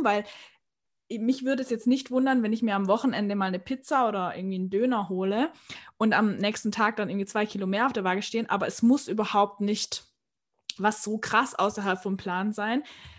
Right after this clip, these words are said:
dass ich mich dann an, an, an einem Tag auf die Waage stelle und habe auf einmal eins Komma fünf Kilo mehr, die sind dann am nächsten Tag wieder weg und dann ist es auf einmal wieder ein halbes Kilo weniger. Und, ähm,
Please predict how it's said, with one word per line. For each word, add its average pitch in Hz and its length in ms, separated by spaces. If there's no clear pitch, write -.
dass 208 180
ich 220 140
mich 220 100
dann 208 180
an, 208 300
an, 196 340
an 196 420
einem 180 220
Tag 220 220
auf 214 80
die 196 140
Waage 196 220
stelle 214 180
und 196 80
habe 196 160
auf 190 100
einmal 202 280
eins 196 200
Komma 202 180
fünf 208 280
Kilo 185 240
mehr, 240 260
die 247 60
sind 220 160
dann 196 160
am 190 100
nächsten 190 380
Tag 190 260
wieder 170 240
weg 233 260
und 214 140
dann 214 80
ist 220 180
es 214 140
auf 220 140
einmal 202 300
wieder 202 160
ein 214 120
halbes 214 320
Kilo 202 340
weniger. 262 540
Und, 220 420
ähm, 202 520